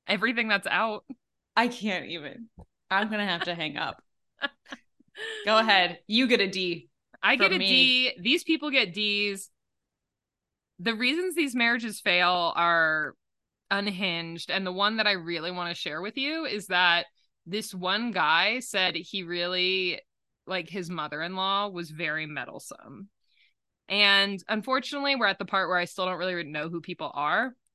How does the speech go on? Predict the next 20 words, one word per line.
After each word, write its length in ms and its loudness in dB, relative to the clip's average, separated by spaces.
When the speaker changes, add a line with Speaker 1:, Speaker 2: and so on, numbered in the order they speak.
Speaker 1:
There's 220 -2
also 400 -2
a 80 -2
guy 260 2
who 120 0
has 240 0
his 160 -6
mother's 480 -2
name 460 -6
tattooed 520 -6
on 240 -8
his 220 -16
ass. 600 -10
So 400 -6
real 380 -2
weird 600 2
family 680 0
relationships 1000 -10
going 360 -10
on. 540 -8